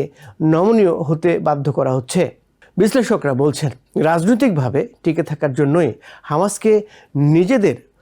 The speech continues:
অবস্থান পুনর্বিবেচনা করতে হচ্ছে। মানবিক পরিস্থিতি এই চাপে নতুন মাত্রা যোগ করেছে।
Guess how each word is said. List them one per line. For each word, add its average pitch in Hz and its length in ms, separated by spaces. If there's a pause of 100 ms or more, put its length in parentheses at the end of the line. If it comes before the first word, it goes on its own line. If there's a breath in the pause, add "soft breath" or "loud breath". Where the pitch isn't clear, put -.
(200 soft breath)
অবস্থান 196 540
পুনর্বিবেচনা 175 960
করতে 147 300
হচ্ছে। 120 300 (420 loud breath)
মানবিক 208 480
পরিস্থিতি 196 520 (340 soft breath)
এই 160 180
চাপে 156 400 (100)
নতুন 160 320
মাত্রা 143 440
যোগ 151 260
করেছে। 101 340